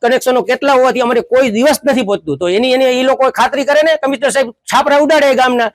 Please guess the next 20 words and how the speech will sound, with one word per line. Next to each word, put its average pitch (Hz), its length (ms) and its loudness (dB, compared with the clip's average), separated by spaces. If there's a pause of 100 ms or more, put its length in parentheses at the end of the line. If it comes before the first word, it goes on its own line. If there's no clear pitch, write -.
(160)
અનધિકૃત 233 640 0
કનેક્શન 262 280 0
ઉડાડે 311 340 4
ને, 320 100 4
હું 294 100 2
ક્યાં 339 160 2
ના 330 100 4
પાડું 220 280 0
એને? 180 200 -2 (120)
મને 208 200 2 (120)
પાણી 285 220 2
આપો, 247 220 2
બીજું 240 240 0
મારે 247 180 0
કાંઈ 302 260 2
ન 277 140 2
જોઈએ. 202 260 -2 (280)
નહીંતર 220 220 2
આ 247 120 4
બધાય 254 460 2